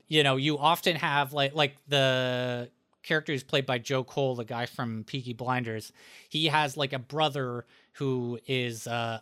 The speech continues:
an ex-heroin addict, and it's like, you know, if everything bad that happens to Joe Cole, I'm like, "Well, he's a gangster, he had it coming." But his brother is, I mean, he's had a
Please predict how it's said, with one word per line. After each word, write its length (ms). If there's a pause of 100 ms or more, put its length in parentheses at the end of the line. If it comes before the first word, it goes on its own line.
an 140
ex-heroin 720
addict, 480
and 160
it's 180
like, 300 (500)
you 140
know, 260 (340)
if 260 (500)
everything 420
bad 240
that 120
happens 280
to 140
Joe 260
Cole, 440
I'm 180
like, 240
"Well, 300 (540)
he's 280
a 60
gangster, 480
he 140
had 160
it 100
coming." 380 (280)
But 140
his 140
brother 640 (280)
is, 240
I 140
mean, 200
he's 180
had 180
a 300